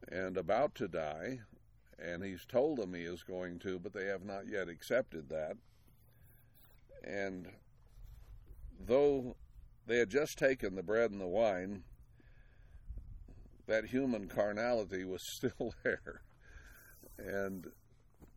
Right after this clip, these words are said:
here they were to be humbled by foot washing. They had the bread, the wine, foot washing,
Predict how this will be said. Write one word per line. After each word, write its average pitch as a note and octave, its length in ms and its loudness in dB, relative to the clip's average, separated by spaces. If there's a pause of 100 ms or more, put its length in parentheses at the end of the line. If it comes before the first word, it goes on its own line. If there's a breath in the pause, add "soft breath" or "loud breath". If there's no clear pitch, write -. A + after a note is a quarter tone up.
(160)
here C#3 260 2
they E3 140 6
were A2+ 360 4
to A2 140 -2
be G#2+ 340 -2
humbled G#2 640 0
by G#2+ 320 2 (220)
foot F#3 180 0
washing. A#2+ 440 4 (1040 loud breath)
They E2 120 -6
had G#2 140 -4
the F#2 60 -8
bread, A2+ 360 0
the G2+ 80 -4
wine, B2 360 0
foot C3+ 220 -6
washing, A#2+ 600 -2